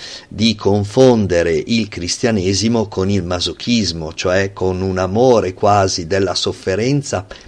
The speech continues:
per la sofferenza. Invece, come giustamente,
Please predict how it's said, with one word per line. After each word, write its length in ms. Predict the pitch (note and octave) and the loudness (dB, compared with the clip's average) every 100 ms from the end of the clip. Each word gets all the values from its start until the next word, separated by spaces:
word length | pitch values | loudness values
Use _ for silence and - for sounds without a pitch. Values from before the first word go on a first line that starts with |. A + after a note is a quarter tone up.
| - | -6
per 180 | - G#2 | 2 2
la 160 | G2+ F2 | 2 0
sofferenza. 880 | - E2+ - D#2+ D#2 D#2+ - - - - - - | -2 -4 -6 -6 -6 -12 -14 -16 -16 -20 -20 -8
Invece, 380 | A#2 B2+ C#3+ C3 | 2 4 6 4
come 380 | - A#2+ A#2 A2 - - | 4 2 2 -2 -16 -14
giustamente, 1160 | - A#2 - G2+ A2+ D3+ D3 B2+ G#2 F#2+ F2 | -2 0 2 0 2 2 2 2 2 2 0